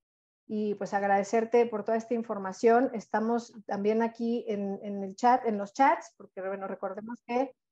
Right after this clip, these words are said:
estamos transmitiendo en vivo en redes sociales a través de Facebook. No quiero dejar de,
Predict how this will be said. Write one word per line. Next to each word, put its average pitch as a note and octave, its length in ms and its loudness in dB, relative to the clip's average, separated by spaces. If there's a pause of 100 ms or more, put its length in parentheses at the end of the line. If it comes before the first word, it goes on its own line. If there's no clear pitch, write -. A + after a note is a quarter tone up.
(120)
estamos A3+ 380 0
transmitiendo G#3+ 540 0
en G#3+ 120 0
vivo A3 420 2
en G3+ 180 -8
redes G#3+ 220 -2
sociales A3 460 0
a G#3+ 60 -12
través G3+ 320 -2
de A#3 100 4
Facebook. C#4 480 4
No G#3+ 280 -4
quiero G#3+ 180 2
dejar G3+ 380 -2
de, A3 320 0